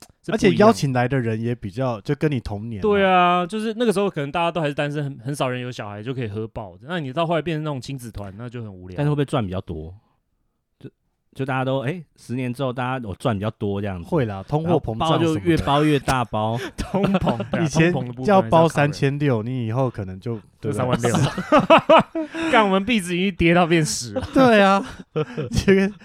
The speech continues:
Speaker 2: 这个，但是你要付比较多啊，所以整，整，整体来说也没什么赚。
Speaker 3: 没赚到。
Speaker 2: 没赚到啦，靠婚礼榨财还是，
Speaker 1: <laughs>
Speaker 2: 是一个很
Speaker 1: 欸，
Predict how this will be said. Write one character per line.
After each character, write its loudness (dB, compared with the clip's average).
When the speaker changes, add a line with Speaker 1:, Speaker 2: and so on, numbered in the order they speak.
Speaker 2:
这 2
个， -12
但 2
是 2
你 0
要 6
付 0
比 -4
较 2
多 0
啊， -4
所 2
以 4
整， 4
整， 0
整 0
体 -2
来 0
说 -2
也 -2
没 -4
什 -8
么 -10
赚。 -8
Speaker 3:
没 -4
赚 -4
到。 -4
Speaker 2:
没 0
赚 2
到 0
啦， -10
靠 2
婚 0
礼 -2
榨 -4
财 -8
还 -6
是， -10
Speaker 1:
<laughs> -20
Speaker 2:
是 -4
一 2
个 2
很 6
Speaker 1:
欸， 2